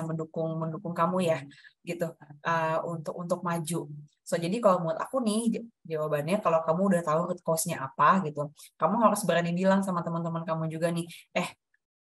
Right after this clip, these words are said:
gue sebenarnya pengen deh, tapi gue nggak pede karena gue ngerasa gue orangnya itu, uh, kurang, kurang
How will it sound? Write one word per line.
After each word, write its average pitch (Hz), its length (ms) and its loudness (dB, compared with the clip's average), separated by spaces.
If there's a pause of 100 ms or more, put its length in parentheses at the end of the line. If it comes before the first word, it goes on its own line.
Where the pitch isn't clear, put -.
(280)
gue 196 160 2
sebenarnya 180 480 2
pengen 165 320 -2
deh, 151 240 -4
tapi 180 180 -6
gue 185 160 4
nggak 160 160 2
pede 156 400 0
karena 165 240 -4
gue 180 220 0
ngerasa 170 320 -4
gue 170 220 -4 (120)
orangnya 156 380 -4
itu, 190 420 -2 (320)
uh, 151 340 0 (120)
kurang, 160 760 -2
kurang 160 380 -2